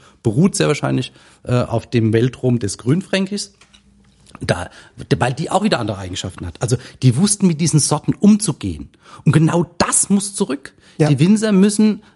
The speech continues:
Speaker 1: es verstehen, mit den Sorten zu arbeiten. Dann bin ich überzeugt, da kommt noch viel mehr und viel Besseres heraus. Das ist ja der Erstwurf. Das ist ja nur mal geschossen aus der Hüfte.
Speaker 2: Ja.
Speaker 1: Lassen Sie da mal die Spitzenwinzer dran gehen
Speaker 2: Mhm.
Speaker 1: und lassen die mal mit ihrem handwerklichen Können noch daran zaubern.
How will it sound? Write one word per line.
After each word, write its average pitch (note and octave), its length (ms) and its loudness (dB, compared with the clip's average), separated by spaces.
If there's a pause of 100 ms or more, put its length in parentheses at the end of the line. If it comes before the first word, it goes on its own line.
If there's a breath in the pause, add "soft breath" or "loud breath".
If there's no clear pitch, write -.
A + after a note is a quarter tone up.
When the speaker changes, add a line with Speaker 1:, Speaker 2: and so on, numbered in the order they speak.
(160)
Speaker 1:
es D3 120 0
verstehen, F#3+ 800 2
mit G3 160 0
den E3+ 140 2
Sorten F3 280 -4
zu F3 140 -4
arbeiten. E3 400 -2
Dann D3 120 2
bin D#3+ 200 -4
ich - 180 -6
überzeugt, D3 640 -2
da D3 60 -2
kommt - 300 -4
noch C3 120 -2
viel F#3+ 260 -2
mehr E3 320 0
und D3 140 0
viel C#3+ 140 0
Besseres F3 420 -4
heraus. F2+ 380 -4 (240 loud breath)
Das D#3+ 120 2
ist F#3+ 120 -6
ja B2+ 100 0
der A2 160 -4
Erstwurf. A#2 580 -6 (260)
Das E3 120 0
ist F#3 120 0
ja F3+ 80 4
nur E3+ 180 4
mal F3 180 0
geschossen E3 600 -6
aus A#2+ 140 -4
der D#3 140 0
Hüfte. D#2+ 320 -6 (220 loud breath)
Speaker 2:
Ja. D3 180 2
Speaker 1:
Lassen F3+ 260 -4
Sie F3 160 -6
da D#3 220 -2
mal G#3 300 0 (260 loud breath)
die D#3 80 0
Spitzenwinzer F3+ 800 0
dran A2 340 -4
gehen C#3 380 -4
Speaker 2:
Mhm. D3+ 320 -8
Speaker 1:
und D3 120 6
lassen D#3+ 260 0
die E3+ 80 0
mal E3+ 100 2
mit D3+ 260 -2
ihrem A3+ 220 2
handwerklichen E3+ 720 -4
Können E3 280 -2
noch B2+ 120 0
daran G2 320 -2
zaubern. A2 500 -2